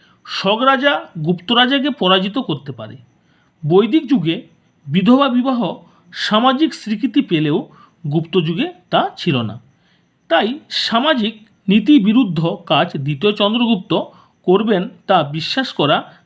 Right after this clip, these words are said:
যায় না। সমুদ্রগুপ্তের অনুশাসন লিপিতে দ্বিতীয় চন্দ্রগুপ্তের মনোনয়নের কথাও উল্লেখিত আছে। ডক্টর সুনীল চট্টোপাধ্যায় এই মত খণ্ডন করে বলেছেন,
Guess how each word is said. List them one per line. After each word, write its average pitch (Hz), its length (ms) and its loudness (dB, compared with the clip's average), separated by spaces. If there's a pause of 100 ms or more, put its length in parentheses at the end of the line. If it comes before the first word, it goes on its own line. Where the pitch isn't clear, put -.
যায় 226 320 -2 (220)
না। 123 240 -4 (520)
সমুদ্রগুপ্তের 320 840 2 (140)
অনুশাসন 262 540 0
লিপিতে 185 520 0 (420)
দ্বিতীয় 208 340 2
চন্দ্রগুপ্তের 269 840 0 (120)
মনোনয়নের 170 720 2 (420)
কথাও 151 540 -2 (100)
উল্লেখিত 156 480 0
আছে। - 340 -4 (600)
ডক্টর 220 380 0
সুনীল 269 380 -2
চট্টোপাধ্যায় 185 800 -4 (400)
এই 277 160 4
মত 220 320 4 (140)
খণ্ডন 220 480 -2
করে 170 380 -2 (360)
বলেছেন, 185 460 0